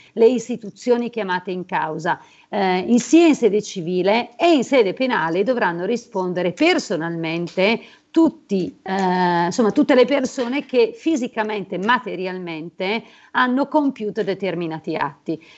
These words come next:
Per quanto riguarda la Procura di Bergamo, ormai è un dato certo che ci sono sei indagati, di cui cinque fanno riferimento, eh, a A T S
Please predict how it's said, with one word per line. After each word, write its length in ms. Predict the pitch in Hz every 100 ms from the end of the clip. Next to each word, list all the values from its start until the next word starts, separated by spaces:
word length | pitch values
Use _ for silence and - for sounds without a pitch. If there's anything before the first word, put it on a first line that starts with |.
| _
Per 160 | - 254
quanto 260 | 311 302
riguarda 380 | 339 277 294 269
la 100 | 294
Procura 400 | - 277 269 247
di 140 | 233 202
Bergamo, 680 | 220 196 214 202 180 175 175
ormai 520 | 185 190 190 214 208
è 140 | 196 185
un 160 | 185
dato 240 | 185 185 190
certo 340 | 220 214 214
che 140 | 208 196
ci 140 | 214
sono 440 | - 190 196 190 -
sei 260 | - 202 185
indagati, 680 | 180 175 165 175 - 170 - _
di 140 | - 208
cui 260 | 262 233
cinque 580 | - 285 277 269 254 277
fanno 300 | - 196 190
riferimento, 1080 | 185 185 180 196 202 170 165 170 156 151 -
eh, 80 | 160
a 720 | 170 165 160 165 - 202 196
A 80 | -
T 320 | - 190 208
S 460 | 214 - 202 185